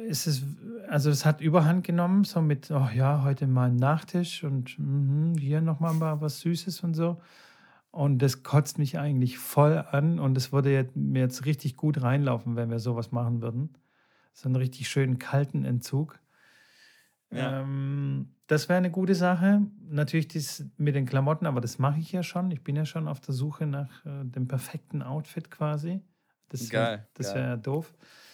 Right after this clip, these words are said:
Speaker 1: Da habe ich auch, wenn wir heute schon so viele Name-Droppings machen und so Marken nennen, da habe ich, ich werde ja wirklich zugeschüttet auf Instagram mit T-Shirt-Werbung, Organic Shirt, Best Shirt ever und so.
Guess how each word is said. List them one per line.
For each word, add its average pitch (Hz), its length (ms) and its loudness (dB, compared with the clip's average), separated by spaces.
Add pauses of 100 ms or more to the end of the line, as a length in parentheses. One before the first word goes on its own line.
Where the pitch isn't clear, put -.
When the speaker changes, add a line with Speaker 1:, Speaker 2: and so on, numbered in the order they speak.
(180)
Speaker 1:
Da 135 120 4
habe 202 160 8
ich 180 140 2
auch, 180 220 6
wenn 147 160 6
wir 143 120 4
heute 170 240 4
schon 160 220 0
so 151 100 -2
viele 147 240 2
Name-Droppings 135 800 4
machen 127 320 2
und 117 180 -2
so 127 120 -4
Marken 120 760 0
nennen, 139 400 -2
da 135 220 0
habe 139 120 -2
ich, - 160 -10 (1080)
ich - 160 -6
werde 151 180 8
ja 127 60 6
wirklich 143 300 4
zugeschüttet 135 640 4
auf 110 160 -8
Instagram 120 540 -2
mit 117 140 -4 (180)
T-Shirt-Werbung, 117 1000 -2
Organic 120 600 2
Shirt, 123 420 0
Best 123 320 -2
Shirt 131 460 -2
ever 127 320 2
und 120 300 -2
so. 156 320 -2